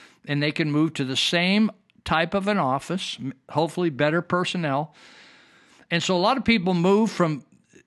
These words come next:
agency to agency, not about money, but it's about the work atmosphere, the culture of the place.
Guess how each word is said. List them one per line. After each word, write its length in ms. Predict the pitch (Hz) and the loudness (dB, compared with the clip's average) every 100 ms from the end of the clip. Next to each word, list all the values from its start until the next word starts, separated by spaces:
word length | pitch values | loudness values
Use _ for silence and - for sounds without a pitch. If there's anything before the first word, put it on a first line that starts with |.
| - | 0
agency 540 | 175 196 214 - 233 | 2 2 0 2 0
to 180 | 208 - | 0 0
agency, 440 | 208 190 165 175 175 | 0 2 0 -2 0
not 300 | 147 214 294 | 2 4 4
about 240 | 330 330 | 4 2
money, 440 | 311 330 294 123 - _ _ _ _ _ _ _ _ _ | 2 2 2 -2 -8 _ _ _ _ _ _ _ _ _
but 160 | 170 190 | 0 2
it's 160 | - | 0
about 320 | 185 180 196 - - | 2 4 2 0 -12
the 220 | 135 165 | -2 0
work 340 | 160 160 240 - | 2 4 4 2
atmosphere, 640 | - 220 123 135 - 120 104 | 2 2 0 -4 -4 -6 -6
the 100 | 151 | -6
culture 480 | 147 202 196 - 127 | -2 2 2 0 -4
of 140 | 139 | -4
the 80 | 123 | -6
place. 480 | 117 131 98 - - | -6 -8 -8 -10 -14